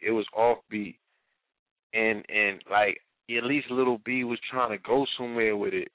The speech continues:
You feel me? They took all the content out and just left the dribble. Now, I'm, I was doing my study for my lecture about Southern roots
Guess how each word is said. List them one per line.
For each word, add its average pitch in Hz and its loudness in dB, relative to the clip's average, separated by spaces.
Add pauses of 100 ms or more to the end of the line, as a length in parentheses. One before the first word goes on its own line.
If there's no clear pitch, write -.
(380)
You 98 -16 (100)
feel 131 4
me? 131 2
They 127 2 (100)
took 123 0
all 117 6
the 101 -4 (160)
content 135 -2
out 104 0 (400)
and 98 -6
just 110 -4
left 113 2
the 98 -12
dribble. 117 0 (960)
Now, 110 4 (120)
I'm, 110 -6 (180)
I 123 0
was 131 0 (220)
doing 131 2
my 120 4 (120)
study 127 0
for 117 -12
my 113 0
lecture 117 0
about 101 0 (1300)
Southern 107 2
roots 110 -6